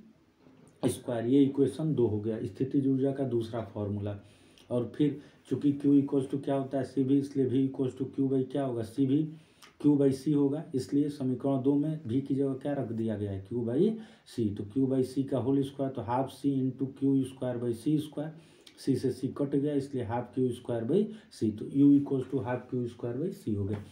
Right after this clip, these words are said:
इस तरीके से दोस्तों चालक की स्थितिज ऊर्जा का जो topic है पूरी तरह से complete हो चुका है। आपको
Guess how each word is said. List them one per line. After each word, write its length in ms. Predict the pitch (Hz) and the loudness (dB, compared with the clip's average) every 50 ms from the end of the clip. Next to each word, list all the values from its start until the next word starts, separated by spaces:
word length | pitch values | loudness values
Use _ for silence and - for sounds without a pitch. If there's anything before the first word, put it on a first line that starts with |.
| - - - - - - | -20 -20 -20 -16 -4 0
इस 240 | 156 160 156 - - | 0 0 0 0 -2
तरीके 320 | 156 147 147 143 - 156 | 0 0 0 0 0 -2
से 140 | 151 - 147 | -2 -2 -2
दोस्तों 420 | 135 139 135 131 135 - 170 180 180 - - - - - _ - | -2 -2 -2 -2 -4 -4 -6 -6 -6 -8 -12 -18 -20 -20 _ -2
चालक 380 | - 127 123 131 139 151 151 | 0 2 4 4 4 4 2
की 100 | - 143 | 0 -4
स्थितिज 440 | 131 - - 147 131 - 147 135 127 | -4 -4 -4 -6 -2 0 0 0 0
ऊर्जा 260 | 135 135 131 147 156 160 - - - | 0 0 0 0 -2 -4 -6 -8 -6
का 120 | 139 - 110 110 | -6 -6 -6 -4
जो 140 | 110 113 131 127 - - - - | -2 -2 -2 -2 -2 -6 -8 -6
topic 360 | 123 127 - - 160 151 - | -6 -4 0 0 0 0 0
है 120 | - 151 139 - | -2 -6 -6 -6
पूरी 280 | - - 135 147 160 160 | -6 -2 2 2 2 2
तरह 260 | - - 139 139 139 | 2 0 -2 -2 -2
से 140 | 131 - 135 | -4 -4 -8
complete 480 | - - 135 127 110 - 135 123 - - | -6 -4 -4 -4 -2 -2 -2 -2 -2 -4
हो 80 | 127 | -6
चुका 300 | 113 110 127 113 - 120 | -4 -4 -6 -6 -6 -8
है। 180 | 117 120 143 156 - - _ _ _ _ _ _ - | -10 -10 -10 -12 -16 -20 _ _ _ _ _ _ -4
आपको 460 | 120 120 123 123 - - 143 143 | -2 -2 -2 -2 -2 0 0 0